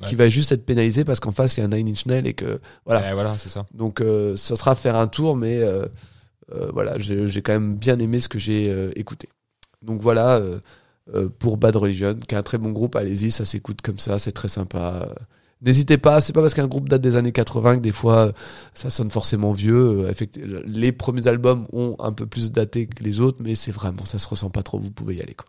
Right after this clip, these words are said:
Speaker 1: Ah non,
Speaker 2: Voilà.
Speaker 1: franchement, ouais.
Speaker 2: Voilà, c'est tout pour moi, merci.
Speaker 1: Eh bien, merci.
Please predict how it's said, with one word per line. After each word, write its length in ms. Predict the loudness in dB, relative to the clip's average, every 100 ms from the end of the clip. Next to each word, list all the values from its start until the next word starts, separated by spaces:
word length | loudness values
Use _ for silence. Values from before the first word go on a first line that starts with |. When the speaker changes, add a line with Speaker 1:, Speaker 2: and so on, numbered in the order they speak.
| _ _ _ _ _ -2
Speaker 1:
Ah 40 | 2
non, 140 | 2
Speaker 2:
Voilà. 20 |
Speaker 1:
franchement, 440 | 0 -6 -8 -8 -10
ouais. 80 | -12 -16 _ _ _ _ -20 _ _ -20 _
Speaker 2:
Voilà, 180 | -10 -8
c'est 140 | -6
tout 140 | -8 -6
pour 180 | -6 -4
moi, 220 | -4 -6 -12
merci. 200 | -20 -12 -10
Speaker 1:
Eh 60 |
bien, 220 | -6 -4
merci. 500 | 0 2 0 0 -4